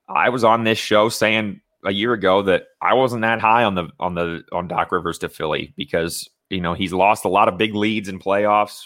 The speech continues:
scenarios. He's, he's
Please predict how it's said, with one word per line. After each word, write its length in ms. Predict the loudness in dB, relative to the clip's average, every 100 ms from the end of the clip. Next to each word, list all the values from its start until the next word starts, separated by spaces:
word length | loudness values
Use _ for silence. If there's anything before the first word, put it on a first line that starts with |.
| _ -18
scenarios. 800 | -14 -8 -2 0 2 2 0 -10 -20 -20 _ _
He's, 380 | -10 -8 -10 -14 _ _ _ _
he's 340 | -10 -8 -10